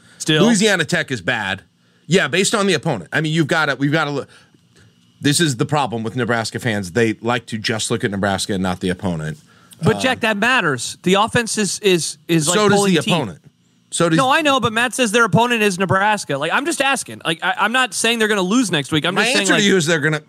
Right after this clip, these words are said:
Speaker 2: I believe they're gonna beat
Speaker 1: Okay.
Speaker 2: Northern Illinois and Louisiana Tech and Northwestern.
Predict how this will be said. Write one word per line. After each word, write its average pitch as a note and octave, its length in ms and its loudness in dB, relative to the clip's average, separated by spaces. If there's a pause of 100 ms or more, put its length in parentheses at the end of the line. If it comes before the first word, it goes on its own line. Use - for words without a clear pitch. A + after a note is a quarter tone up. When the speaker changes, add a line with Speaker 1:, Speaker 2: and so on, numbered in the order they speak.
(160)
Speaker 2:
I E3 140 -2
believe D#3 240 2
they're C#3 100 0
gonna B2+ 140 -2
beat B2 200 -2
Speaker 1:
Okay. A#2 140 0
Speaker 2:
Northern C3 180 -2
Illinois A2 440 -2
and A#2+ 240 0
Louisiana A#2 400 0
Tech A2 240 -4
and G#2 100 -4
Northwestern. F#2+ 600 -8